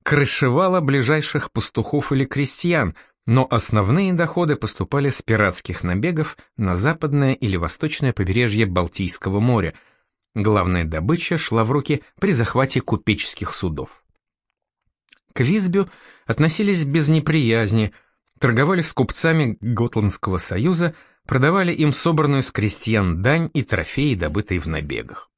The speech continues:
В свою очередь, купцы регулярно зазывали своих воинственных соседей для того, чтобы разобраться со скандинавскими дворянами.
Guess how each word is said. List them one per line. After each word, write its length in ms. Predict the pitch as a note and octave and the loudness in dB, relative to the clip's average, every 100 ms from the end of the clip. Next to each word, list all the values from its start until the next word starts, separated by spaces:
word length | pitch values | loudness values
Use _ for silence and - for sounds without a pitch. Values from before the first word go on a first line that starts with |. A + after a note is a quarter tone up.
| _ _ _ - - - - - - _ | _ _ _ -20 -18 -18 -20 -20 -20 _
В 80 | - | -4
свою 200 | D#3+ A#3+ | 0 2
очередь, 300 | A#3+ A3+ A3 | 2 0 -2
купцы 480 | - D#3 - - A#3 | 0 -2 -2 0 2
регулярно 540 | G3 B2 D3 G3+ F#3 | 2 2 2 2 2
зазывали 540 | C3+ C3+ A#2 A#2 D#3+ D3+ | 2 2 2 2 2 0
своих 420 | - B2+ C#3 - | 0 0 0 2
воинственных 720 | G#2+ B2 A#2+ - F#2 F#2 E2+ | 2 2 0 -2 -2 -2 -2
соседей 640 | F2 E2 E3 F#3+ F3+ F3 - | -6 -4 -2 0 0 -2 -2
для 200 | G2 G2 | -2 -2
того, 180 | G2+ | -2
чтобы 320 | D#3+ - D3 F#2 | -6 -2 0 2
разобраться 640 | F#2+ F2 F#2+ D#3+ - D#3+ | 2 0 0 -2 0 -2
со 180 | D#3 C#3+ | 0 -2
скандинавскими 920 | - - G#2+ F2+ F2 A2+ - - A2 | -2 0 0 2 0 -2 -4 -2 0
дворянами. 760 | G#2 F2+ G#2 G#2 G2+ F2+ D#2+ | 0 0 2 2 2 0 -2